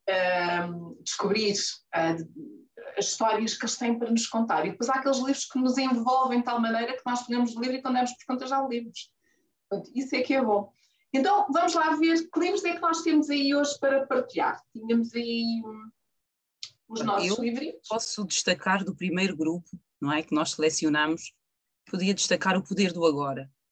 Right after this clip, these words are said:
Speaker 2: não é? Com este, com todo este contexto da, da, da pandemia, o facto de nós pararmos e valorizarmos o hoje, o agora, não é? Do, do, do primeiro grupo de livros que nós selecionamos, temos aqui O Poder do Agora, não é?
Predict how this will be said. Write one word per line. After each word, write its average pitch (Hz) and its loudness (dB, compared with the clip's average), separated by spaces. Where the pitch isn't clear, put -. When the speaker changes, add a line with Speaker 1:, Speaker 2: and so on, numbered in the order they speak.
Speaker 2:
não 165 -2
é? 156 -6
Com 247 4
este, 254 4
com 226 6
todo 254 2
este 233 0
contexto 196 0
da, 175 -2
da, 180 -4
da 170 -6
pandemia, 180 0
o 170 -2
facto 196 -4
de 185 -4
nós 180 0
pararmos 185 2
e 175 -6
valorizarmos 175 0
o 165 -4
hoje, 165 0
o 156 2
agora, 156 4
não 156 0
é? 277 -2
Do, 151 -4
do, 147 -4
do 151 -2
primeiro 160 -2
grupo 156 -6
de 151 0
livros 156 -2
que - -4
nós - 0
selecionamos, 160 -2
temos 175 -6
aqui 170 -4
O 170 -6
Poder 170 -2
do 170 -6
Agora, 151 2
não 143 -2
é? 262 -4